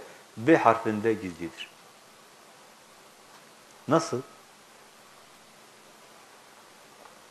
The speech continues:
Evet, ayetleri tefsir ederken mutlaka sanki farklı bir şey söylüyormuşum gibidir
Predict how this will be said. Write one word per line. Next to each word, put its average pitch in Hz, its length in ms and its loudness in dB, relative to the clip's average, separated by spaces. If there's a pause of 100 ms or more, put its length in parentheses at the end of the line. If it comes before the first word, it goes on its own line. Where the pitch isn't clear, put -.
(1700)
Evet, 95 140 -2 (120)
ayetleri 127 360 6
tefsir 120 280 0
ederken 131 340 0
mutlaka 123 520 -2 (2500)
sanki 147 220 0
farklı 127 380 2
bir 135 60 -6
şey 131 120 -6
söylüyormuşum 107 640 0
gibidir 113 360 -2